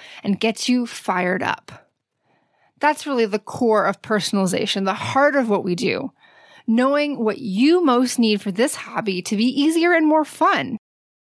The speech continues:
and for truly believing that you have permission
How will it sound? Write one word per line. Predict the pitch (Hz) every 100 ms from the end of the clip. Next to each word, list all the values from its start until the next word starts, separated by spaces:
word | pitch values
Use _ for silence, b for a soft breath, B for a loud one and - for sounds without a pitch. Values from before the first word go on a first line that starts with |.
| -
and | 240
for | 226 262
truly | 240 - - 311 311 320
believing | 294 254 240 240 240 214 185 190
that | 214
you | 202 226
have | 262 - 226 254
permission | - 269 226 180 - - 240